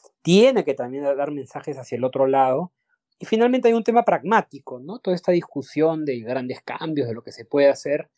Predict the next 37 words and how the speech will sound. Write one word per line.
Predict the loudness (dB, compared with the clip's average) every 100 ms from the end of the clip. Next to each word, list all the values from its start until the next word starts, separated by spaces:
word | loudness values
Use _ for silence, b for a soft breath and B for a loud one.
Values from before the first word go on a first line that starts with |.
| _ _ _ _ _
Eh, | -10 -4
de | 0
nuevo, | 4 6 6 6
caemos | 4 2 -2 -6
en | -10
el |
izquierdista | -8 -8 -8 -4 0
dogmático | 0 2 2 2 -2 -4 -4
del | -4
libro, | -4 -4 -4
¿no? | -10 -20 -20 -20
Eh, | -20 -20 _ _ _ _
se | _ -6 -6
minimiza | -4 -4 -2 0 0 2 4 6 4 0
los | -6 -10 -6 -6 -6
requisitos | -12 -14 -12 -6 -4 2 2 0
y | -8
cuidados | -4 2 6 6 4 0 -10 -2
técnicos | -2 0 -6 -6 -6
para | -6 -6
algunos | -8
de | -8
estos | -8 -10
cambios. | -6 -6 -4 -6
O |
sea, | -6 -6 -6
ya | -4 -4
puedo | _ -2 0
ver | -2
que | 0
alguien | -2 -4
que | -8
escuche | -8 -4 -4
esto | 0 0
va |
a | 0
decir, | -2 -8 -10